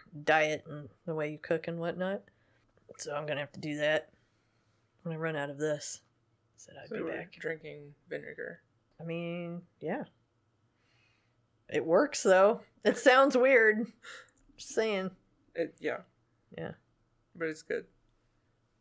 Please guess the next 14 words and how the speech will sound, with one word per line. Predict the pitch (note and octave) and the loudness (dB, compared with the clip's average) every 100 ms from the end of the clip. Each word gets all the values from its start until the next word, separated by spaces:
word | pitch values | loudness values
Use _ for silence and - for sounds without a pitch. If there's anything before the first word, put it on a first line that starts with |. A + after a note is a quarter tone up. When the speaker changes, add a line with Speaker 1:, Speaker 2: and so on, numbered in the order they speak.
| - | -12
Speaker 1:
G-, | - | -2
I'm | D#3+ E3 | -2 0
glad | F#3+ G3 F3 | 0 0 0
that | - | -4
you | D3+ C#3 | -2 -2
like | B2+ - | -2 -2
it. | - - | -6 -4
Speaker 2:
Yeah. | D#3+ D3+ _ _ - | -6 -6 _ _ -8
It's | D#3+ F#3 | -6 -4
Speaker 1:
Yeah. | F3+ | -8
Speaker 2:
actually | - D3 | -8 -12
really | - - | -10 -14
good. | - F3 _ _ _ | -14 -18 _ _ _
Speaker 1:
Yeah. | - - | -4 -4